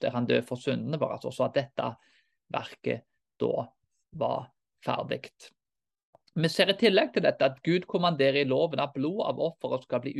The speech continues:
utøst over alteret til Gud, i femte Mosebok tolv tjueseks. Og øsa hadde samme viktighet som å skvette. Gud fortalte Moses at pakten med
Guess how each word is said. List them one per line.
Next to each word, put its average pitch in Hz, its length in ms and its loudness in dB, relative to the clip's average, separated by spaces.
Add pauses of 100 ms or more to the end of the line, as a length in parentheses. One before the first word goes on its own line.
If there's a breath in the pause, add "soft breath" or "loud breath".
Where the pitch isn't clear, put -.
utøst 127 400 -4
over - 160 -4
alteret 147 520 -2
til 123 160 -6
Gud, 117 160 -8
i 123 80 -8
femte 135 320 -4
Mosebok 127 440 -6
tolv 127 240 -6
tjueseks. - 680 -6 (680 soft breath)
Og - 160 4
øsa 180 480 6
hadde 147 320 2 (120)
samme 139 360 0
viktighet 135 420 -2
som 127 160 -6
å 123 60 -6
skvette. - 480 -8 (680 soft breath)
Gud 135 200 2
fortalte 135 440 0
Moses 127 400 -2
at 135 160 2
pakten 127 400 -6
med - 80 -2